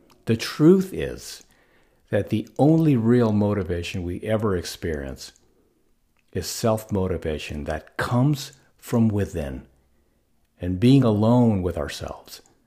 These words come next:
will always give us motivating ideas if we stay with the process long enough.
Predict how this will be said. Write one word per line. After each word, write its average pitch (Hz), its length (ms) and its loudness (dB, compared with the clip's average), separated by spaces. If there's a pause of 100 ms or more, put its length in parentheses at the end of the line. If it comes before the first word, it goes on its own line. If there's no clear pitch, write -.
(520)
will 107 260 -8
always 117 420 2
give 90 200 -2
us 82 160 -4
motivating 85 600 -2
ideas 73 540 -8
if - 240 -6
we 110 120 2
stay 123 680 -2
with 117 220 -2
the 107 60 -6
process 92 640 -8
long 113 360 -6
enough. 67 420 -10